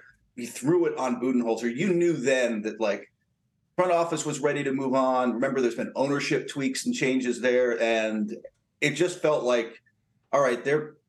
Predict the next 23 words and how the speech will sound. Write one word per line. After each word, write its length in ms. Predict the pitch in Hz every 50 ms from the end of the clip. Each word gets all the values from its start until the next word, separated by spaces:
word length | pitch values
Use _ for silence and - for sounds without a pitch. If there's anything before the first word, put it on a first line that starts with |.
| - -
at 140 | 135 131
the 80 | 135 120
time, 380 | - - 143 127 123 110 98 98
that 140 | 110 101
they 120 | - 127 143
were 220 | 151 139 131 123
gonna 180 | 120 127 127 120
move 240 | 117 117 117 107 110
on. 400 | 113 110 107 98 92 92 95 -
And 160 | - 104 107 110
they 80 | 110
kinda 220 | 107 - 175 196 180
took 180 | - 180 175
their 140 | - 131 123
time 220 | - 143 135 143
about 240 | 135 127 - 135 139
it 100 | 139 135
a 40 | 131
little 180 | 131 131 127 120
bit. 340 | 107 131 131 - - -
But 100 | - 117
I 100 | 113 107
think, 360 | - - 151 131 - - -